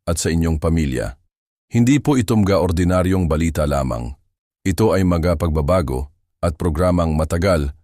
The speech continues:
na ninyong hinihintay. Alam ko po na marami sa inyo ang umaasa sa buwan ng pensyon at iba pa ay naghahanap ng karagdagang suporta mula sa ra, lalo na sa panahong ito na patuloy na tumataas ang presyo ng mga bilihin.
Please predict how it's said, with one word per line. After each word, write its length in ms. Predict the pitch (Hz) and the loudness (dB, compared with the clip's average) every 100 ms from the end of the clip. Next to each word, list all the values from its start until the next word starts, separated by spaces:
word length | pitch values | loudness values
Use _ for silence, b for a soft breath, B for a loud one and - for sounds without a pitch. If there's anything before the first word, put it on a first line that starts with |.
| _ _ _ 104 | _ _ _ -2
na 80 | |
ninyong 480 | 110 113 113 110 110 | 2 4 2 2 2
hinihintay. 560 | 113 110 107 92 95 82 _ _ _ - 117 | 2 2 2 0 -2 -4 _ _ _ -6 -2
Alam 160 | 170 | 0
ko 160 | - 139 | 0 -2
po 240 | 87 60 | -2 -2
na 160 | 87 98 | -2 0
marami 400 | 92 110 131 127 | 0 0 2 0
sa 160 | - | 0
inyo 240 | 104 101 101 | 0 2 2
ang 160 | 98 | 0
umaasa 640 | - 101 92 95 101 - 90 | 0 0 0 0 -2 -2 -2
sa 80 | 85 | -2
buwan 320 | 80 82 80 | -2 -2 0
ng 160 | 82 | -2
pensyon 560 | 87 85 - 85 69 73 _ _ | -2 -2 -2 -4 -4 -8 _ _
at 80 | 101 104 | -6 -2
iba 160 | 107 92 | -2 0
pa 240 | 92 104 | -2 0
ay 80 | 98 | -2
naghahanap 560 | 85 92 98 101 95 | -2 0 0 0 0
ng 160 | 92 90 | -2 -4
karagdagang 560 | 90 85 82 92 87 87 | -2 -2 0 0 0 -2
suporta 480 | - 90 92 90 | -2 -4 -4 -2
mula 240 | 87 87 82 | -2 0 -2
sa 160 | - | -4
ra, 320 | 78 76 60 - _ _ _ 85 | -4 -4 -6 -10 _ _ _ -2
lalo 240 | 98 107 | 0 0
na 160 | 104 95 | 0 -2
sa 160 | 92 | -2
panahong 320 | 92 90 92 | -2 0 0
ito 240 | 80 87 85 | -2 -2 -2
na 80 | 85 | -2
patuloy 640 | 85 80 117 82 73 71 _ - | -2 -2 0 0 -2 -6 _ -6
na 160 | 101 | -4
tumataas 720 | 98 92 95 92 73 87 80 | 0 0 0 -2 -2 -2 -2
ang 80 | 80 | -4
presyo 320 | 87 82 - | -2 -4 -2
ng 160 | 82 78 | -4 -2
mga 240 | 78 78 | -2 -2
bilihin. 560 | 73 73 67 69 53 - | -4 -4 -4 -4 -6 -12